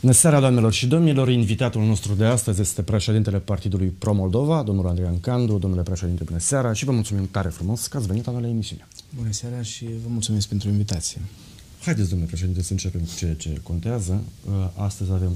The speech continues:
Speaker 1: iarăși un record, peste două mii și o sută de cazuri de covid, patruzeci și unu de decedați. Noi avem doi oameni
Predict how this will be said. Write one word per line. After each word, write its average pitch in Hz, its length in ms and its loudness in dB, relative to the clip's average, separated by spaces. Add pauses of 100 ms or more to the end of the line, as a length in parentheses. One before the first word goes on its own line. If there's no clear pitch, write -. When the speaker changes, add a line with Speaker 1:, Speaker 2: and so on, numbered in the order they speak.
(120)
Speaker 1:
iarăși 123 300 -2
un 110 60 0
record, 98 320 -2
peste 87 300 -8
două 92 320 -2
mii 85 100 -2
și 85 120 -8
o - 20 -10
sută - 240 -10
de 90 80 -8
cazuri 87 420 -4
de 82 300 -6 (280)
covid, 113 360 -2 (840)
patruzeci 104 480 0
și - 140 -4
unu 95 100 0
de 82 220 -2
decedați. 90 500 -4 (1500)
Noi 165 260 0
avem 123 320 0
doi 98 580 0 (340)
oameni 98 380 -2